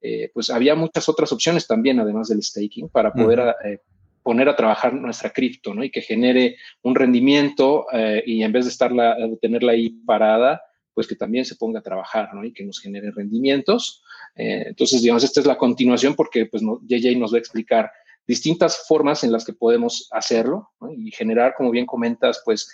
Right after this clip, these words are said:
Speaker 1: un ingreso adicional que eventualmente, pues, nos puede muy bien, eh,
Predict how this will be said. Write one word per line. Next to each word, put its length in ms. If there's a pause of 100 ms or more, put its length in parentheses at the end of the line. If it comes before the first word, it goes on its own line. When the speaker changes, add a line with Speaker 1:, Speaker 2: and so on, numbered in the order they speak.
(220)
Speaker 1:
un 140
ingreso 460
adicional 720
que 120
eventualmente, 680
pues, 180
nos 180
puede 420
muy 200
bien, 480
eh, 340